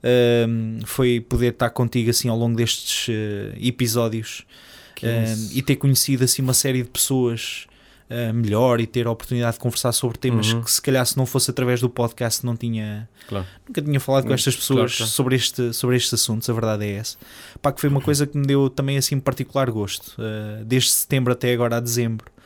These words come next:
Speaker 2: Uhum.
Speaker 1: Foi, foi assim um fechar de ouro, uma coisa inesperada que foi
Speaker 2: Sim,
Speaker 1: aquela
Speaker 2: sim,
Speaker 1: cerejinha
Speaker 2: sim, sim.
Speaker 1: em cima do bolo.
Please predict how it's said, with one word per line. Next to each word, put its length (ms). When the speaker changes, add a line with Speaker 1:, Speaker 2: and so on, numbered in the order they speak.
Speaker 2:
Uhum. 300
Speaker 1:
Foi, 560
foi 160
assim 180
um 140
fechar 460
de 240
ouro, 280
uma 200
coisa 200
inesperada 560
que 120
foi 100
Speaker 2:
Sim, 60
Speaker 1:
aquela 240
Speaker 2:
sim, 60
Speaker 1:
cerejinha 320
Speaker 2:
sim, 40
sim. 60
Speaker 1:
em 40
cima 240
do 120
bolo. 260